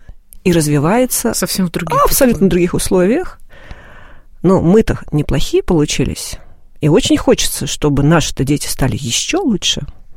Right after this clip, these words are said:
Speaker 2: Ну, а вот эта известная фраза: «Меня били, и ничего, вон и я какой хороший человек».
Speaker 1: Именно, именно, да. И много такого. Я говорю, вот эта ошибка запускает все
Speaker 2: Мгм.
Speaker 1: остальные. То есть мы можем пойти дальше,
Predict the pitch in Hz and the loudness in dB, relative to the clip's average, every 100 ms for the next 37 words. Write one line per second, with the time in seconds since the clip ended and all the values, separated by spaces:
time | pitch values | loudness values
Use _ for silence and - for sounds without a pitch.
0 | - - 180 190 175 175 180 175 165 160 | -20 -4 0 2 2 0 0 0 0 -2
1 | 175 - 165 151 156 160 190 160 151 143 | -2 0 -2 -2 -2 0 -2 -2 -4 -4
2 | 139 135 143 - 139 143 135 131 135 - | -4 -6 -8 -8 -8 -8 -6 -6 -4 -4
3 | - 131 147 185 175 160 156 165 - 160 | -4 -4 -2 -2 -2 -2 -2 -4 -6 -8
4 | 165 156 151 - 170 151 - 147 - - | -4 -4 -4 -4 -4 -4 -6 -8 -6 -2
5 | 160 156 151 170 185 196 208 165 170 180 | 2 4 4 4 2 0 0 0 0 0
6 | 180 160 165 165 202 302 277 269 254 170 | 0 0 2 4 4 4 4 0 2 4
7 | 175 214 254 196 - - 190 - 381 - | 4 2 2 2 2 0 0 2 0 0
8 | 190 190 - 269 277 - 185 170 262 226 | -2 -2 0 0 0 2 2 4 4 4
9 | 139 - 147 - 196 226 247 208 190 190 | 2 2 0 2 4 4 4 4 4 2
10 | - 185 247 392 - 143 | 2 2 2 2 0 -2